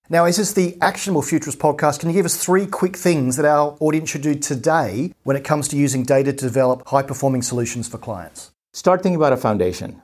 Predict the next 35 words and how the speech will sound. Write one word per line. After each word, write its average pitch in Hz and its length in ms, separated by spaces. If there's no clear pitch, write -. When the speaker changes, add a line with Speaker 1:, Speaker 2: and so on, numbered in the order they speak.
Speaker 2:
It's - 140
not 156 100
gonna 131 120
happen 110 280
without 95 200
the 90 80
foundation. 92 600
And 107 80
the 107 60
foundation 120 500
is, 98 320
is 110 200
easy 120 300
said, 127 240
hard 110 240
to 104 60
get 92 240
done 120 220
because 104 360
data 107 260
is 104 140
all 104 140
over 98 100
the 98 100
place. 143 600
There's 90 260
tons 123 280
of 101 120
governance 113 580
and 98 360
lineage 107 340
issues 107 320
around 117 300
it. 135 240
And 104 400